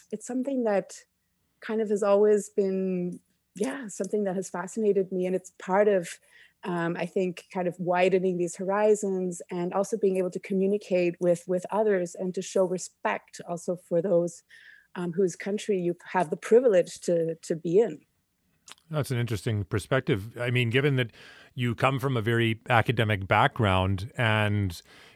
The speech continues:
Speaker 2: you know, I see, uh, given what I've learned about studying Arabic and some of the ins and outs of a language that, uh, is written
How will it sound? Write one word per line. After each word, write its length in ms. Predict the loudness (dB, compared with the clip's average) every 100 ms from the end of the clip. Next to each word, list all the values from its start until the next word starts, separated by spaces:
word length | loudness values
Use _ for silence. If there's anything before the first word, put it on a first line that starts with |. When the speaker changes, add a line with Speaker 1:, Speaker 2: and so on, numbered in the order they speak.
| _
Speaker 2:
you 220 | -2 0
know, 120 | 2 4
I 140 | 2
see, 420 | 0 -2 0 0
uh, 520 | -2 -6 -4 -4 -4 -8 -16 -2
given 260 | 0 2 2
what 120 | 2
I've 180 | 2 0
learned 280 | 0 -2 0
about 260 | -2 -2 -6
studying 580 | -14 -4 0 2 0 0
Arabic 560 | 0 0 0 -2 -4 -8
and 220 | -6 -6 -4
some 120 | -6
of 60 |
the 180 | -4 -6
ins 420 | -6 -4 -4 -4
and 80 | -2
outs 240 | -2 -2 -2
of 180 | -4 -8 -20 -12
a 80 | -6
language 480 | -2 -2 -2 -4 -6
that, 300 | -8 -8 -10
uh, 60 | -10 -8
is 200 | -8 -4
written 380 | -4 -2 -4